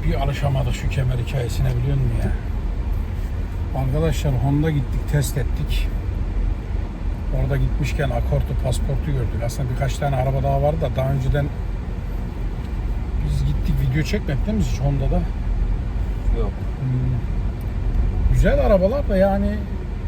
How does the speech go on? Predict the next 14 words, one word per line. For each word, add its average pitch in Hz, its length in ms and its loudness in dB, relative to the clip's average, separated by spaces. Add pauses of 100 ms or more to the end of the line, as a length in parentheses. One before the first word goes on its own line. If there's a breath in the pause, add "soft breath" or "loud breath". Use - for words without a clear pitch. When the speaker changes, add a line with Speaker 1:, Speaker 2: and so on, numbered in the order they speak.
(1160)
Speaker 1:
Honda 202 400 2 (440)
Civic'e 202 340 0
bindik. 170 640 0 (1300)
Konfor, 190 480 2 (600)
gidiş 180 420 0
yumuşak. 175 460 0 (480)
Yani - 240 -4 (340)
güç 190 240 0
yok 226 220 2
motorda, 127 420 0
C 147 220 -2
V 151 160 -2
T 170 60 -2
şanzıman. 156 500 -2